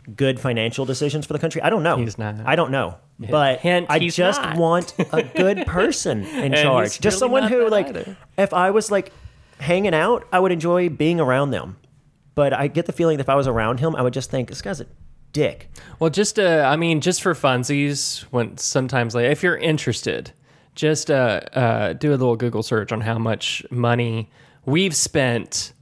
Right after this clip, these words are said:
Speaker 2: going directly to him
Speaker 1: Yeah,
Speaker 2: when
Speaker 1: I'll never
Speaker 2: he
Speaker 1: do that.
Speaker 2: goes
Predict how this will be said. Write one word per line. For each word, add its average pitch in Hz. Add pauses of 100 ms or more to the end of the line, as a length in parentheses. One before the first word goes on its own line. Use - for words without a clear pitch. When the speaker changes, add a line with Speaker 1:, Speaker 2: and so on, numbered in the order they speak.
(240)
Speaker 2:
going 131
directly 131
to 120
him 120
Speaker 1:
Yeah, 120
Speaker 2:
when 131
Speaker 1:
I'll 135
never 127
Speaker 2:
he 123
Speaker 1:
do 120
that. -
Speaker 2:
goes 131